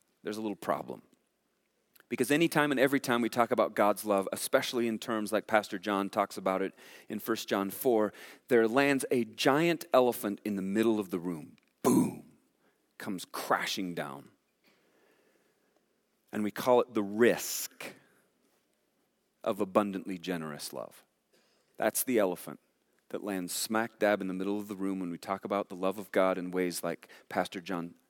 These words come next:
talks about it. I was reading about a Christian college professor recently. He asked forty students, all the students in one of his classes, to write a very simple one-page essay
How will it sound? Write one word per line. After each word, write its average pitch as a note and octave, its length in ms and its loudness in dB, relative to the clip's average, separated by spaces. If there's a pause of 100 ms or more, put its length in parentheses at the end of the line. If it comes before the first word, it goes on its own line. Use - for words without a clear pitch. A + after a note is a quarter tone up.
talks - 260 -8
about - 300 -14
it. - 60 -20 (1900)
I - 60 -2
was A2+ 120 0
reading C3 220 6
about A2+ 160 8
a - 20 -2
Christian - 380 -6
college A2+ 320 4
professor A2 420 0
recently. F#2 540 -4 (1120)
He C3 160 4
asked G#2+ 320 2
forty C3 760 4
students, - 760 -2 (160)
all C#3+ 220 10
the C3+ 60 4
students B2+ 420 -2
in A2+ 80 -4
one A2 140 -2
of G2+ 60 -4
his G2 120 -4
classes, G2 460 0
to - 100 -8
write G2 180 4
a F#2+ 60 0
very G#2+ 320 0
simple G2+ 380 -6
one-page F#2+ 500 -4
essay D2 420 -6